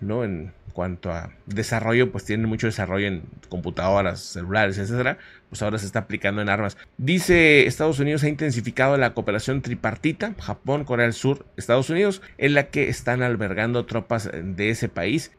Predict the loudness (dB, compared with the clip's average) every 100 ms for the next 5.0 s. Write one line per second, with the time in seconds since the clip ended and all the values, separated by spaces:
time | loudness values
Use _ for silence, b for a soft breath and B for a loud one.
0 | _ 4 6 2 0 0 2 -2 -4 -6
1 | -6 0 2 2 0 0 0 0 0 0
2 | -2 -6 -2 -2 0 -2 -2 -2 -4 B
3 | B B -2 2 2 0 -2 -2 -2 -2
4 | -4 -2 0 2 2 0 -2 0 0